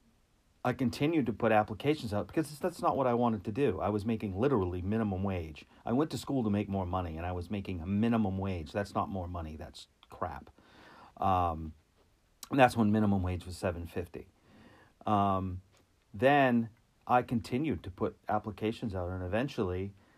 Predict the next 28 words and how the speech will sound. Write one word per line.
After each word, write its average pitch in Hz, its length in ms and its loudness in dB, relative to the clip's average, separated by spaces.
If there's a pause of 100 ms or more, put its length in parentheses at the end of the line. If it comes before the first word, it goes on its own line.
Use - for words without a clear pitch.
(200)
I 95 100 -6
got 101 440 2
within, 104 480 -2
it, 107 80 0
it 107 240 -4
took 175 180 -2
me 131 160 0
almost 120 320 0
a 120 40 -4
year 117 240 -2
and 127 80 -2
a 110 40 -2
half 120 220 0
to 110 80 -8
get 95 140 -6
a 85 40 -6
job 92 260 -4
in 87 60 -8
a 85 40 -10
hospital, 95 500 -8
and 80 100 -10
I 85 60 -12
got 85 120 -8
a 87 60 -6
job 95 240 -2
in 90 60 -6
a 82 40 -8
hospital, 120 540 -2